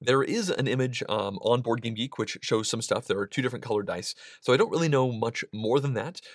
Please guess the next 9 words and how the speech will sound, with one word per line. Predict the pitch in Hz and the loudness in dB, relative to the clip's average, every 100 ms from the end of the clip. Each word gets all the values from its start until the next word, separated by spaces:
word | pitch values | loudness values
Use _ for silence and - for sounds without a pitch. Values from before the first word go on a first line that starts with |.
| - | -2
but | 113 123 - - | 4 4 4 -2
I | 104 117 147 151 120 | 4 6 6 4 0
do | - 127 | 0 2
like | 123 131 - | 4 4 4
roll | 110 123 | 2 4
and | |
write | 117 120 | 2 -2
style | - 110 | 4 4
games, | 110 107 160 160 | 4 0 -4 -6